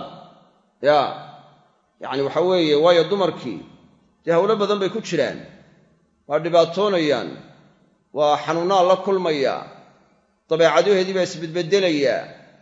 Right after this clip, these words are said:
Wakhtiyada qaar waa wallacaysaa. Wakhtiyada qaarkood waa umulaysaa. Wakhtiyada qaarkood waxa weeye, markaa hawlo badan oo kalena waa haystaan. Shaqo aan fasax lahayna waa jirtaa. Waxyaalo badan baa meeshii ku sugan.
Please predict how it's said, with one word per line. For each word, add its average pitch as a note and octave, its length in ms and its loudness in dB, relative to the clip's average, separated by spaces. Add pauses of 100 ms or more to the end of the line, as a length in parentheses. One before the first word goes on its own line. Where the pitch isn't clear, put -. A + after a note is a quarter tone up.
(180)
Wakhtiyada F#3 340 0
qaar F#3 200 2
waa E3+ 180 4
wallacaysaa. E3 720 0 (560)
Wakhtiyada F#3+ 360 -2
qaarkood F#3+ 380 0
waa F3+ 140 4
umulaysaa. F3 680 -2 (580)
Wakhtiyada F#3 340 0
qaarkood F#3+ 420 0
waxa F3+ 180 -2
weeye, F#3 380 0
markaa F3+ 480 0 (240)
hawlo F3+ 280 0
badan F#3 260 -2
oo F3+ 80 2
kalena F3+ 320 0
waa G3 180 4
haystaan. D3 520 -2 (540)
Shaqo - 260 0
aan F#3 160 0
fasax F#3+ 360 -6
lahayna E3 320 2
waa F#3+ 160 4
jirtaa. C3+ 480 -4 (520)
Waxyaalo F#3+ 320 4
badan G3+ 280 0
baa F#3 100 4
meeshii F#3+ 340 -2
ku G3+ 120 -8
sugan. C3+ 380 -4